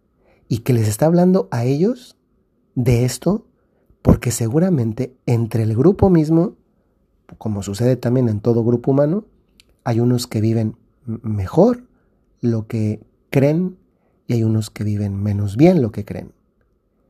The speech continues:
Es decir, en otras palabras, que en un grupo que ya seguía a Jesús, seguramente también algunos veían en otros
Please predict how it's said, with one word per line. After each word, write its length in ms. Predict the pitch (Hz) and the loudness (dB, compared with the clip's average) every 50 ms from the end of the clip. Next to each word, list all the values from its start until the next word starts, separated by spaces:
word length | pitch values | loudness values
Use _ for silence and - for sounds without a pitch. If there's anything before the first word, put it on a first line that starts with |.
| _ _ _ _ - | _ _ _ _ 0
Es 140 | 147 156 165 | 2 2 4
decir, 260 | 165 151 - 190 180 | 2 2 2 2 2
en 100 | 160 151 | 4 2
otras 240 | 156 - 156 147 - | 2 0 -2 -2 0
palabras, 600 | - 156 156 156 151 151 156 180 - - - _ _ _ _ _ _ _ _ _ _ _ _ _ _ _ | 0 2 2 2 2 0 -2 -6 -8 -12 -20 _ _ _ _ _ _ _ _ _ _ _ _ _ _ _
que 100 | - 113 | -2 0
en 80 | 110 113 | 2 4
un 100 | 127 147 | 4 4
grupo 320 | 160 160 151 - 156 143 | 4 4 6 4 4 4
que 140 | - - 110 | 2 -2 -2
ya 160 | 107 131 151 | -2 -2 -4
seguía 340 | - - 135 120 127 143 151 | -6 -6 -6 -6 -4 -4 -6
a 40 | 127 | -6
Jesús, 500 | - 113 104 - 135 170 208 - _ _ _ _ _ _ _ _ _ _ _ _ _ _ _ _ _ _ | -6 -8 -4 -4 -4 -4 -4 -8 _ _ _ _ _ _ _ _ _ _ _ _ _ _ _ _ _ _
seguramente 680 | - - 120 107 120 143 147 143 147 147 147 147 143 | -4 -2 0 2 2 2 2 2 0 -2 0 -2 -4
también 380 | - - 110 113 131 143 - - | -2 -2 0 0 0 -2 -2 -4
algunos 640 | - 123 113 120 123 151 165 170 147 120 104 - _ - | -2 -2 0 2 2 4 4 4 2 0 -2 -6 _ -8
veían 500 | 120 117 117 120 127 139 139 147 - - | -6 -4 -2 0 0 0 0 -2 -4 -4
en 160 | - 147 139 165 | -4 -2 0 0
otros 500 | 165 165 - 156 185 208 - - _ | 0 0 0 -2 -2 -2 -4 -10 _